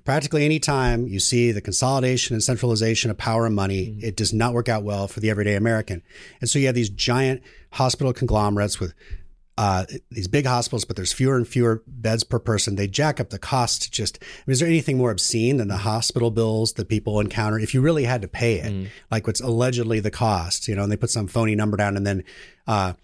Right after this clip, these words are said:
Speaker 1: and then it ends up that the insurer or the
Speaker 2: Mm.
Speaker 1: government ends up paying some tiny fraction of a, of a ridiculous number that's still
Speaker 2: Mm.
Speaker 1: pretty ridiculous.
Speaker 2: Well, so, so I, I think that's, there's, there's fairness to that, but, um, you know,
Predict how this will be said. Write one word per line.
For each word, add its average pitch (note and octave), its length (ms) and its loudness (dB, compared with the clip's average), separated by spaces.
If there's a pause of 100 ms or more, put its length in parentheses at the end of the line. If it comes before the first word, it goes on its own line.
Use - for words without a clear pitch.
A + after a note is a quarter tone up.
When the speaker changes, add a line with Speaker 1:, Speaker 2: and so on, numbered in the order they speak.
(460)
Speaker 1:
and A#2 120 4
then G#2+ 140 2
it B2+ 80 -6
ends A#2 300 2
up G#2+ 180 0
that G2+ 200 -2 (160)
the A2+ 100 2
insurer G#2+ 520 2
or F2+ 120 0
the G2 80 -2
Speaker 2:
Mm. - 20 0
Speaker 1:
government A2 340 2
ends G#2+ 140 0
up G2+ 140 -2
paying G2+ 320 0
some G2+ 340 0 (460)
tiny C#3 260 0
fraction C#3 680 -2
of G#2+ 100 -2
a, F#2+ 160 -2 (400)
of A2 120 -6
a G#2 80 -4
ridiculous G#2+ 640 -2
number A2 180 2
that's G2+ 200 2
still F#3 280 2
Speaker 2:
Mm. - 40 -8
Speaker 1:
pretty D3 160 2
ridiculous. A2+ 760 -2
Speaker 2:
Well, E3 60 0
so, G3 280 2
so E3 200 0
I, D3+ 60 4 (120)
I D#3 60 0
think F#3+ 200 0
that's, F3 300 2
there's, C3+ 380 2 (160)
there's A#2 220 2
fairness D3 500 0
to G2 140 -2
that, F2 300 -2
but, G2 280 0 (120)
um, G2 400 0 (280)
you B2 120 0
know, F2+ 180 0